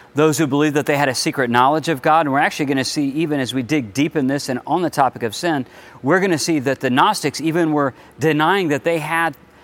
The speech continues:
uh, sin in their life, that even, that they even had the ability to sin, and, and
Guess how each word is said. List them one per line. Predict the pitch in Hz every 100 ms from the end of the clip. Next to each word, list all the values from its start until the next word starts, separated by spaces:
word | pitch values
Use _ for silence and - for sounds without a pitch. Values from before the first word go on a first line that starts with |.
| -
uh, | 143 135
sin | - 196 180
in | 147
their | 131
life, | 123 147 180 -
that | 139
even, | 156 156
that | 143 151
they | 151 151
even | 139
had | 143 127
the | 120
ability | 104 175 180
to | 151
sin, | - 170 147
and, | 131
and | 139 127